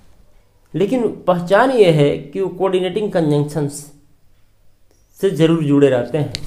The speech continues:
जैसे and से जुड़े रहेंगे, both and से जुड़े रहेंगे। देखेंगे इन आधारों पर आगे वाक्य भी as well as से जुड़े रहेंगे,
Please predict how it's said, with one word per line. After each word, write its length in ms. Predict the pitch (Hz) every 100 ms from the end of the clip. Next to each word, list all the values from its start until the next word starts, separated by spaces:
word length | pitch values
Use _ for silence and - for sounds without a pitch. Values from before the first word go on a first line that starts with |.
| - - - 131
जैसे 460 | 151 156 220 247 - - - -
and 260 | 151 151 147
से 140 | 151
जुड़े 220 | 135 139
रहेंगे, 520 | 131 131 131 123 - - - - - - - _ _ 135
both 460 | 127 175 214 208 139 -
and 240 | 185 196 196
से 180 | - 180
जुड़े 240 | 160 156
रहेंगे। 420 | 139 127 123 117 120 - _ _ _ _ _ _ _ _ _ _ _ _ _ - - - - - 139
देखेंगे 340 | 156 214 180
इन 400 | 156 151 165 156 143 139 135
आधारों 400 | 131 143 131 151
पर 300 | 147 131 131 - - - _ -
आगे 220 | 147 143
वाक्य 320 | 127 143 143
भी 340 | - 107 117 - - - _ _ _ _ _ _ _ _ -
as 220 | 165 185 190
well 340 | 220 165 -
as 260 | 160 190 165
से 200 | - 156
जुड़े 220 | 147 143
रहेंगे, 540 | 127 127 127 127 -